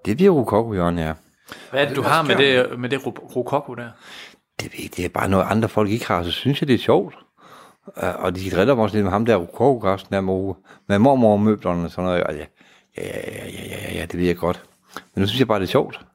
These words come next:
Speaker 2: Er du vokset op med sådan nogle møbler eller sådan noget?
Speaker 1: Nej, det er jeg ikke, det er jeg ikke. Ej, vi havde, øh, mahogni-reoler, mahogni-spisebord og, og pæne stuer og, og pæne ornamentspillet.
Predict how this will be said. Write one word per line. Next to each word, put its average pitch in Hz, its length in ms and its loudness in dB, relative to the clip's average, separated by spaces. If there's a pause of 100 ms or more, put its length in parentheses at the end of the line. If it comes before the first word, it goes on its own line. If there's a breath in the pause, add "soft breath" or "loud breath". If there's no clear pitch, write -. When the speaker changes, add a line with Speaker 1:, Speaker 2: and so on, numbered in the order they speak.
(840 soft breath)
Speaker 2:
Er 110 80 -2
du 113 120 -4
vokset 107 300 -2
op - 120 -4
med 151 80 -4
sådan 120 160 -4
nogle 120 160 -2
møbler 110 140 -10
eller 101 120 -10
sådan 123 160 -14
noget? 85 160 -10
Speaker 1:
Nej, - 60 -12
det - 80 -8
er - 40 -4
jeg - 100 -6
ikke, - 200 -10
det - 80 -2
er - 40 -6
jeg - 100 -8
ikke. - 160 -12 (640 loud breath)
Ej, 98 140 2
vi 90 160 2
havde, 90 540 2
øh, - 100 -6
mahogni-reoler, 101 680 2
mahogni-spisebord 98 1000 0
og, - 140 0 (760 loud breath)
og 82 140 -4
pæne 110 240 4
stuer 98 400 0
og, 78 100 0 (920 loud breath)
og - 120 -12
pæne 107 240 2
ornamentspillet. 90 680 0